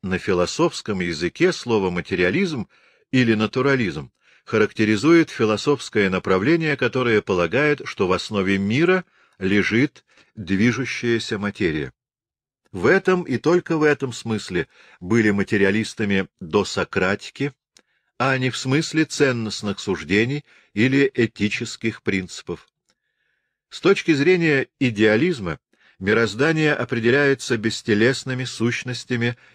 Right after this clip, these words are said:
или идеями, а платоновская философская система впервые была названа словом «идеализм». Маркс, с этой точки зрения, является представителем материалистической онтологии,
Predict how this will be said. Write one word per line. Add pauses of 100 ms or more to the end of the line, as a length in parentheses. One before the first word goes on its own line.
или
идеями, (560)
а
платоновская
философская
система (300)
впервые
была
названа
словом (260)
«идеализм». (600)
Маркс,
с
этой
точки
зрения, (300)
является
представителем (280)
материалистической
онтологии,